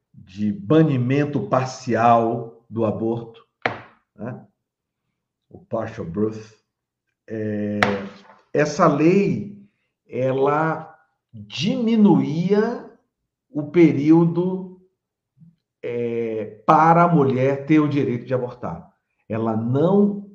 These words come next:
ela, ela não, é, anulava, não,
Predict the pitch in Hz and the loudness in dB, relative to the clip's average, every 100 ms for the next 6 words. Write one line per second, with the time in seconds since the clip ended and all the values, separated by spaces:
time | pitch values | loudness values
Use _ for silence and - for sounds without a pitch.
0 | _ _ _ _ 120 120 120 113 110 110 | _ _ _ _ -8 -4 -4 -6 -8 -10
1 | 110 104 110 107 110 107 117 117 117 107 | -10 -10 -8 -6 -4 -4 -4 -6 -4 -2
2 | 101 95 85 - _ _ _ _ _ _ | -4 -4 -10 -14 _ _ _ _ _ _
3 | _ 101 101 101 98 95 90 87 82 - | _ -10 -8 -8 -8 -10 -12 -14 -14 -18
4 | _ _ _ _ _ - 123 120 110 113 | _ _ _ _ _ 2 4 6 8 10
5 | 143 185 151 123 101 101 113 107 101 101 | 10 8 6 4 4 2 0 0 -2 -4
6 | - | -8